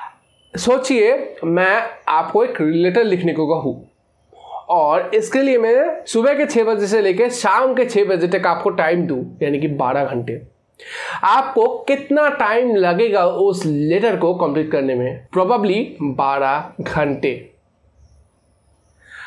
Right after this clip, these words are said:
अब मैं अगर आपको उसी letter को complete करने के लिए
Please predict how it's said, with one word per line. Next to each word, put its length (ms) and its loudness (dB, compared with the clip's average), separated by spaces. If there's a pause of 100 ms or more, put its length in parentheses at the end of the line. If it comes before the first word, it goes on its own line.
(440)
अब 600 0
मैं 240 2
अगर 380 2
आपको 480 0
उसी 400 0
letter 320 2
को 100 -2
complete 400 0
करने 220 0
के 140 0
लिए 100 4